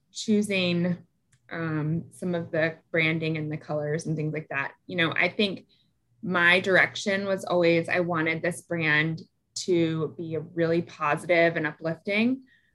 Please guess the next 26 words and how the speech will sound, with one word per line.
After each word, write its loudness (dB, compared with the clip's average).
I -2
wanted 2
it -8
to -12
be -2
inclusive. 0
So 2
I 4
wanted 0
something 4
that, 0
you 0
know, 4
you 6
think 2
about 2
what -4
craft -2
beer 4
did 0
to -2
alcoholic -4
beer, -2
right? -4
You -2
have, -4